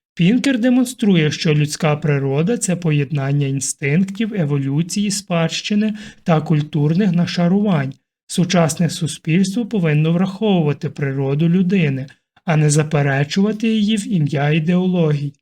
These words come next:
Частина п'ята. Політика і природа людини. Вісімнадцяте. Політика та ідеологія. Про що йдеться?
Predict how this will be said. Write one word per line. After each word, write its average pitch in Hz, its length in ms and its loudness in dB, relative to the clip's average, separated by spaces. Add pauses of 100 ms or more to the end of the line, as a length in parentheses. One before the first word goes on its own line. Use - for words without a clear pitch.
(120)
Частина 185 580 0
п'ята. 156 520 2
Політика 214 680 0
і 247 80 2
природа 151 580 0
людини. 156 640 0
Вісімнадцяте. 175 880 0
Політика 190 720 -2
та 165 220 -2
ідеологія. 151 840 0
Про 139 220 -4
що 151 320 -4
йдеться? 175 580 -2